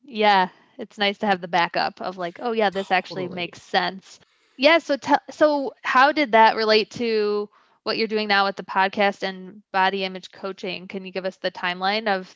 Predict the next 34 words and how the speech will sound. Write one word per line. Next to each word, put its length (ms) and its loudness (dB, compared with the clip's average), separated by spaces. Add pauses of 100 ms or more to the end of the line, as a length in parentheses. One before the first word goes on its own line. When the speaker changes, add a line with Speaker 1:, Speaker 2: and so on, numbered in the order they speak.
Speaker 1:
this 360 -6
Speaker 2:
<laughs> 40 -18
Yeah. 220 -4
Speaker 1:
new, 280 -2 (160)
uh, 280 -6
you 160 4
know, 320 4 (480)
uh, 160 -8
more 320 2
liberated, 760 6
Speaker 2:
Yes. 260 0 (140)
Speaker 1:
self-accepting 680 2
Speaker 2:
Yes. 80 -6
Speaker 1:
journey 300 -2
that 160 2
you've 120 -8
been 140 2
on? 240 4 (720)
Speaker 2:
Well, 160 -2
what's 220 2 (240)
really 460 2
quite 680 -2
funny, 580 -6 (440)
or 180 0
I 200 4
th-, 140 -10
I 140 2
think 300 -2
it's 200 -6
just, 260 -16 (260)
I 160 0
don't 120 -8
know, 160 -14 (400)
ironic, 600 -4